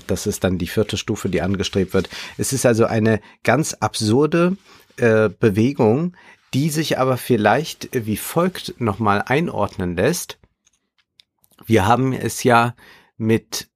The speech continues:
einer Gesellschaft von Einsamen zu tun, haben wir schon oft thematisiert. Und natürlich muss man in irgendeiner Weise eine Politisierung vornehmen können, die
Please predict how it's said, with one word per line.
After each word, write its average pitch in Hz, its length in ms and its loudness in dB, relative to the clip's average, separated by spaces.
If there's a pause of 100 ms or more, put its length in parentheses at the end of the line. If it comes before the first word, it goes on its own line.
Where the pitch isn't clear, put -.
(160)
einer 104 680 2 (420)
Gesellschaft 123 720 0 (200)
von 104 540 0
Einsamen 113 800 2
zu - 140 -4
tun, 147 440 -6 (120)
haben 104 100 -4
wir 101 80 0
schon 107 200 -6
oft - 200 -8
thematisiert. 98 800 -6 (460)
Und 117 520 4
natürlich 123 600 0
muss 123 280 -4
man 123 200 2
in 117 220 -4
irgendeiner 110 480 -2
Weise 110 300 2
eine 110 100 2
Politisierung 113 840 -2
vornehmen 131 500 0
können, 127 420 -2
die 113 420 0